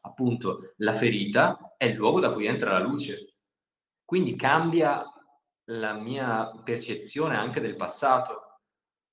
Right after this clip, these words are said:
Non c'è più un, un, un giudizio, una considerazione dell'evento di quel modo, ma spesso diametralmente opposta o comunque più, eh, più ampia, non si limita a circoscrivere l'evento.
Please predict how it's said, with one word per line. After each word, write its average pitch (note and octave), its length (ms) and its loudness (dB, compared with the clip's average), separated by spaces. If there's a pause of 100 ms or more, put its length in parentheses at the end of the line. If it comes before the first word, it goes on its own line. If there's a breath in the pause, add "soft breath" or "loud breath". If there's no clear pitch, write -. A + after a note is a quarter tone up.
(180)
Non A2+ 140 -6
c'è A#2+ 160 -4
più C#3+ 200 0
un, A#2+ 380 -2
un, G#2 600 0
un A#2 120 -2
giudizio, A#2+ 380 0
una G#2 120 2
considerazione G#2+ 600 2
dell'evento G#2+ 440 2
di F#2+ 80 -10
quel - 160 0
modo, G#2 840 0 (500)
ma G#2+ 580 2 (840)
spesso - 400 -6
diametralmente G2+ 580 0
opposta A2+ 540 2
o - 260 0
comunque A#2+ 380 0
più, A#2+ 400 0 (260 loud breath)
eh, G2+ 220 -4
più B2 200 4
ampia, B2 500 6
non A#2+ 120 -2
si B2 160 -4
limita C#3+ 440 0
a A2+ 80 2
circoscrivere A2+ 640 -6
l'evento. G2+ 640 -8